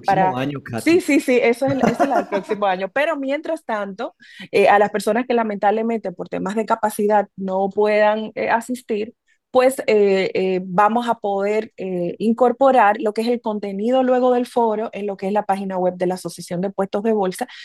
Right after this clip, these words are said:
Speaker 2: y con muchísimo gusto ahí podrán entonces, eh, ver, eh, la, la, todo lo que fue la, el contenido del foro de este año.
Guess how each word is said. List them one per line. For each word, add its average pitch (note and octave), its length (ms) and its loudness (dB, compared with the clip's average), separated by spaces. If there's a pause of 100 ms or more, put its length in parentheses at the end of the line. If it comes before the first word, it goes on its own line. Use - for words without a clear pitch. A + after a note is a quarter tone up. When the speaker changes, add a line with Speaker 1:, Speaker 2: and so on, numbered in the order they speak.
Speaker 2:
y C#4+ 80 -4
con D4 160 4
muchísimo D4+ 500 4
gusto C4 400 2
ahí G#3 220 6
podrán G#3+ 460 4
entonces, G#3 420 -6 (180)
eh, F#3 300 0
ver, G3 460 4 (340)
eh, F3+ 540 2
la, - 500 2
la, - 300 -8
todo A#3 260 4
lo G3 160 -2
que F#3+ 140 -10
fue F3+ 220 0
la, F3+ 380 2
el F3 140 -8
contenido E3+ 460 -4
del E3+ 100 -6
foro E3 280 -4
de D#3 80 -6
este D#3+ 180 -8
año. - 320 -12